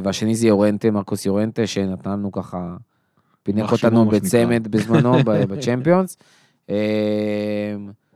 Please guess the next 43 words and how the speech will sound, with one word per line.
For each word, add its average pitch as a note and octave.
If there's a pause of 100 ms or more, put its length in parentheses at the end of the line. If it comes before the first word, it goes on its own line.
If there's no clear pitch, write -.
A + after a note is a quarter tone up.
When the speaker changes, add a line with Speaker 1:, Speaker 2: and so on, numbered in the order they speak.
(880)
Speaker 1:
ושזה G2
גם B2
מאוד C3
משמעותי, A2+
וזה F#3
משפיע C#3
גם C#3
על B2+
המערך A2+
שלהם, A2+
כי G#2
ראינו A2+
גם B2
מול B2
לבנטה C#3+
שהם B2
פותחים B2
פתאום, B2+
הם G#2
עשו A#2
שם A2
תיקו, D3+ (260)
שני B2
ברצף A2
בליגה, A2 (360)
אחרי A2
שגם A#2
הפסידו A2+
לנו, D3+ (580)
אה, A2 (800)
והפעם A#2+
הם B2+
לא C3+
באים C3+
עם A2+ (160)
משחק A2+
מנוחה A#2
לפני A2
הצ'מפיונס, B2
שהיה G2+
לנו G#2
פעם A2+
שעברה, G#2+